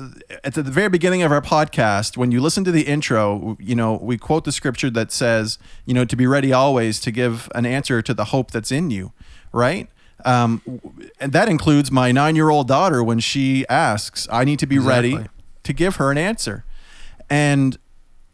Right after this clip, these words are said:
Speaker 1: and I'm going to, I started to talk to her, and then I realized that I wasn't honestly prepared to give an answer to my nine-year-old that made sense to her. Um,
Speaker 2: Right.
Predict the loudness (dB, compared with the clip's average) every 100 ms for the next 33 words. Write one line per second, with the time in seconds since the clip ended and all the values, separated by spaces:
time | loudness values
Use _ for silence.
0 | -2 2 2 4 4 4 0 0 0 0
1 | -2 -2 0 0 -2 0 0 0 -4 0
2 | 2 2 0 0 0 0 0 0 2 2
3 | 2 2 2 0 -2 0 0 2 2 0
4 | -2 0 0 -2 -2 -4 -6 -4 -2 0
5 | -2 -4 -4 -4 -2 -4 -2 -2 -4 -4
6 | -2 0 0 0 0 0 -2 -4 -4 -2
7 | 0 -2 -4 -4 -4 -4 -8 -10 -10 -12
8 | -20 -20 _ _ -20 -20 _ -2 2 2
9 | 2 -2